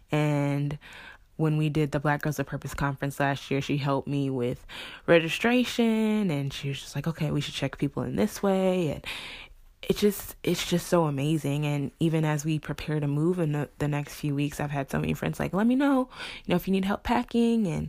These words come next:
I'm just like, "Okay." And <laughs> I have to kinda get my life together more to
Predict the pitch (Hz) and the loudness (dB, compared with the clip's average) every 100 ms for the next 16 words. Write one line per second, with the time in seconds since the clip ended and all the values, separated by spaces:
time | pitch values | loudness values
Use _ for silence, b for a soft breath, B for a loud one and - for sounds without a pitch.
0 | B B B B B B B B - 147 | B B B B B B B B -6 -6
1 | 175 170 233 330 339 349 359 370 202 - | -4 -2 -2 -2 -4 -4 -4 -6 -4 0
2 | 151 143 - - 175 - 170 170 147 165 | 0 -2 -6 0 2 4 2 2 4 4
3 | 165 156 165 156 151 156 165 160 156 156 | 4 2 0 0 0 0 0 -2 0 0
4 | 156 151 151 147 | 0 0 0 -2